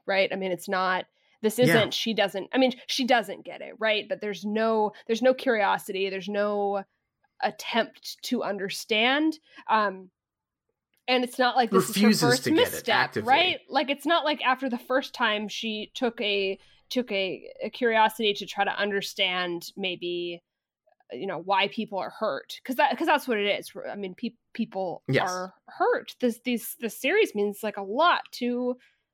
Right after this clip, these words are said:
Speaker 1: uh, you know, a lot of people, and, and they're, you know, they're betr-, like, "It's, it sucks," and she just isn't interested. She doesn't care at,
Speaker 2: Right.
Speaker 1: at this point. Um,
Speaker 2: Yeah.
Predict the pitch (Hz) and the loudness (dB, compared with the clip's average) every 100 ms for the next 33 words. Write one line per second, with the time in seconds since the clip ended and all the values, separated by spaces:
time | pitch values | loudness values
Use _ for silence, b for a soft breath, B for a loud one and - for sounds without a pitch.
0 | _ - - - _ 226 190 196 240 _ | _ -14 -14 -18 _ -6 -4 -6 -10 _
1 | _ _ _ _ _ 254 233 262 277 262 | _ _ _ _ _ -4 0 2 2 0
2 | 311 330 220 202 208 220 214 208 226 220 | -2 -2 0 2 2 0 -2 -6 -6 -4
3 | 220 220 214 - 101 208 202 202 190 175 | -4 -4 -6 -8 -8 -6 -4 -4 -6 -8
4 | _ 180 196 185 - - 208 208 208 - | _ -20 -14 -12 -12 -8 -4 -4 -6 -10
5 | - - - 381 - - - 226 - 240 | -14 -14 -4 0 2 0 -4 -4 -4 -8
6 | 214 - - 240 233 247 220 - 165 - | -10 -14 -4 -2 2 0 -2 -8 -8 -8
7 | 175 190 233 226 208 - 104 64 - 196 | -10 -10 -2 -2 -2 -8 -8 -2 0 2
8 | 175 214 175 - - 180 165 - _ - | 2 0 -8 -8 -6 -2 -2 -4 _ -6
9 | 190 185 196 196 _ b - 123 113 | -6 -6 -10 -14 _ b 0 2 2